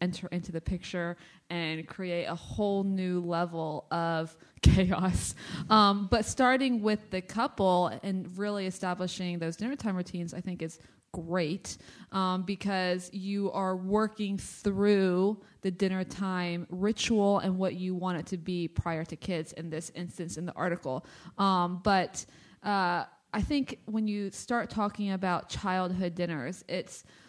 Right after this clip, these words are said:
um, what were the rules of your childhood dinner? What was it? Did you actually have childhood dinners? Was everyone present? Were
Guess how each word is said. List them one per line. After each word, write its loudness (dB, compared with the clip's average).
um, 0
what 4
were 6
the 4
rules 4
of -2
your 2
childhood -2
dinner? -6
What 0
was -2
it? -2
Did 0
you 0
actually -6
have -2
childhood 0
dinners? -2
Was -4
everyone -4
present? 2
Were -4